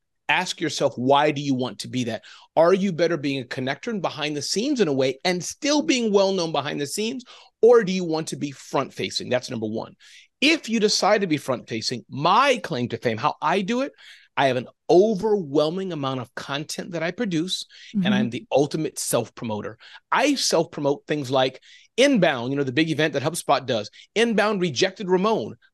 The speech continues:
Speaker 1: I do blog posts about rejection. That's how g-, much I self promote myself.
Speaker 2: <laughs>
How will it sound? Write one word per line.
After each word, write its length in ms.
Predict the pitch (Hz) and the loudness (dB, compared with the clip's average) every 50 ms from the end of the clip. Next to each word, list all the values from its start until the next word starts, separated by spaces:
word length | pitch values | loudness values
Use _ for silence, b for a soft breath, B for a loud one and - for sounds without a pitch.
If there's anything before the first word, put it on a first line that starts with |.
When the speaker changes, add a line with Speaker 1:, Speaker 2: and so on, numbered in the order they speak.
| b - | b 0
Speaker 1:
I 260 | 170 208 277 339 330 | 0 2 2 2 2
do 200 | 247 156 185 170 | 2 2 0 0
blog 420 | 143 131 147 156 143 151 156 139 - | 0 2 2 4 4 4 2 2 0
posts 280 | - 151 160 156 - - | -2 -2 -2 -2 -4 -4
about 260 | 175 156 190 202 - | -2 0 0 0 2
rejection. 680 | 226 202 156 123 - 233 - - - - - 123 104 107 b b b b b | 0 0 0 2 0 0 0 0 -2 -6 -6 -6 -6 -10 b b b b b
That's 340 | 123 123 175 208 - - - | -2 0 0 0 -2 -4 -4
how 300 | - 175 151 147 - _ - - - | -2 0 0 0 -2 _ -20 -20 -20
g-, 80 | - - - | -20 -14 -12
much 320 | 160 147 160 165 180 - - | -8 -4 0 0 0 0 0
I 100 | 131 143 135 | -2 -2 -2
self 260 | - - 120 127 - | -2 -2 -4 -4 -4
promote 260 | 139 127 113 - - | -4 -4 -4 -6 -6
myself. 480 | - 104 - - - - - - - - _ _ | -10 -10 -10 -10 -12 -12 -14 -16 -20 -20 _ _
Speaker 2:
<laughs> 40 | - | 2